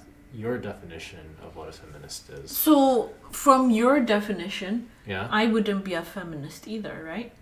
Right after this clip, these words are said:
Speaker 1: Okay, yeah.
Speaker 2: 'Cause I'm not, like, an activist or whatever.
Speaker 1: Yeah, yeah.
Speaker 2: Um.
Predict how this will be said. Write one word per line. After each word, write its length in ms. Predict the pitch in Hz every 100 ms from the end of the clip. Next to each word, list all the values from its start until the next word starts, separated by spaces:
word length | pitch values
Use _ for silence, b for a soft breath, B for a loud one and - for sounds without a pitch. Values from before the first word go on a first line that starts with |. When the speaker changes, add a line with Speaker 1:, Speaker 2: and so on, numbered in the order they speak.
| -
Speaker 1:
Okay, 480 | 131 143 139 90 87 -
yeah. 220 | 104 82 - - - _ _ _ _ -
Speaker 2:
'Cause 180 | - 220
I'm 240 | - 233 220
not, 260 | 208 -
like, 200 | 180 180
an 120 | 180 -
activist 840 | 185 185 - 180 165 160 - -
or 140 | 165 160
whatever. 480 | 165 160 156 156
Speaker 1:
Yeah, 400 | 123 104 82 76 - -
yeah. 300 | 104 80 78 - - - - _ 262
Speaker 2:
Um. 580 | 165 160 156 151 151